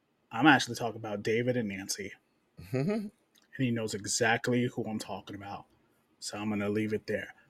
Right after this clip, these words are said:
Speaker 1: But, um, so me and Aaron,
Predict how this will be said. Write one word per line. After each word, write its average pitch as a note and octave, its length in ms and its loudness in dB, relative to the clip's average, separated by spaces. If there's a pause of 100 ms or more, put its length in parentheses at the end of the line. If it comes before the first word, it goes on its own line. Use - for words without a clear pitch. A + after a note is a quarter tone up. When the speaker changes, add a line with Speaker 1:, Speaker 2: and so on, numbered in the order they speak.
(360)
Speaker 1:
But, F3 320 6 (720)
um, C3+ 540 8 (600)
so D3 260 8
me F#3 220 10
and B3+ 100 12
Aaron, C3 520 6